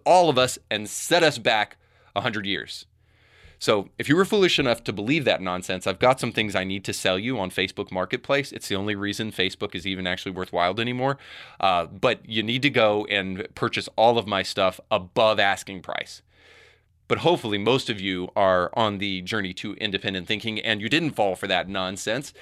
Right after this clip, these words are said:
And you're realizing with things like the crashing,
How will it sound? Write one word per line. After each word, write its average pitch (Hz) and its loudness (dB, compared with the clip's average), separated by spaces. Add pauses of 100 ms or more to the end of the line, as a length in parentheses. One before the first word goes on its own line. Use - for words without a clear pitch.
(360)
And 147 2
you're 151 4
realizing 113 2
with 101 -6
things 135 0
like 120 2
the 120 -2
crashing, 147 2